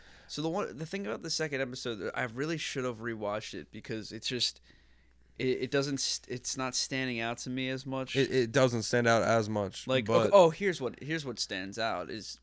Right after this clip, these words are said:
Speaker 1: wh-, uh, what's her name is introduced, right?
Speaker 2: Yeah, that's what
Speaker 1: Uh,
Speaker 2: Geraldine.
Speaker 1: yeah, Geraldine is introduced.
Speaker 2: And you know that she's gonna be
Speaker 1: And
Speaker 2: important from the jump.
Speaker 1: <clears throat> And here's something, another thing that, like, again, there's a few things that I read and another thing I've picked up that I kinda wanna bring out or say,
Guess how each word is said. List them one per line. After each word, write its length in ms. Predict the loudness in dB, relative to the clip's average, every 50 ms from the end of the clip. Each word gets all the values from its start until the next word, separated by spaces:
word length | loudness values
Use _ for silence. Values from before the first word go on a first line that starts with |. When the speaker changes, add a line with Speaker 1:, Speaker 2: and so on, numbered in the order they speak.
| -12 -10
Speaker 1:
wh-, 200 | -10 -8 -4 -2
uh, 140 | -2 -2 -2
what's 300 | 0 -2 -2 0 0 -2
her 100 | -4 -4
name 200 | -4 -6 -6 -6
is 140 | -8 -10 -10
introduced, 580 | -10 -12 -14 -14 -14 -14 -12 -12 -12 -12 -12
right? 240 | -10 -8 -6 -2 0
Speaker 2:
Yeah, 220 | 2 2 2 0
that's 160 | -2 -2 -2 -2
what 80 | -2 0
Speaker 1:
Uh, 20 | 2
Speaker 2:
Geraldine. 560 | 2 4 4 4 2 2 0 0 -2 -4 -6
Speaker 1:
yeah, 240 | -8 -6 -4 -4 -4
Geraldine 520 | -4 -4 -2 -2 0 0 0 0 -2 -2 -2
is 120 | -4 -4
introduced. 520 | -6 -8 -8 -10 -6 -6 -4 -2 2 2
Speaker 2:
And 120 | 2 4 4
you 120 | 4 4
know 240 | 6 8 10 12 12
that 120 | 10 10
she's 220 | 8 6 6 6 6
gonna 140 | 6 6 6
be 140 | 6 4
Speaker 1:
And 100 | 4 4
Speaker 2:
important 260 | 4 2 2 2 2 -2
from 140 | -2 -2
the 80 | 0 0
jump. 320 | 0 0 0 -2 0 2
Speaker 1:
<clears throat> 260 | 2 2 2 -2 -4 -6
And 100 | -6 -6
here's 200 | -4 -4 -2 -2
something, 320 | -2 -2 -4 -4 -4 -4 -2
another 300 | 0 0 2 2 2 0
thing 260 | 0 -2 -4 -4 -2
that, 320 | -2 -2 -2 -2 -4 -6 -10 -16 _ _ _ _ _
like, 180 | -6 -4 -2 -2
again, 320 | -2 0 0 0 0 0
there's 160 | -4 -4 -8
a 40 | -12
few 220 | -10 -6 -6 -4 -2
things 220 | -2 -2 -2 -2
that 100 | 0 0
I 120 | 0 0
read 400 | -2 -2 0 0 0 0 0 -2
and 200 | -4 -8 -8 -10 -10 -10
another 260 | -6 -4 -4 -4 -4
thing 140 | -4 -4 -6
I've 140 | -6 -6 -6
picked 260 | -6 -8 -4 -2 -2
up 140 | -2 -2 -2
that 120 | -2 -4
I 60 | -4
kinda 240 | -2 -2 -2 -2 -2
wanna 320 | -2 -2 -2 -2 -2 -4 -4
bring 380 | -6 -10 -10 -8 -8 -6 -4
out 200 | -6 -6 -6 -8 _ -16 _
or 180 | -8 -8 -8 -8 -10 -12
say, 280 | -8 -6 -4 -4 -6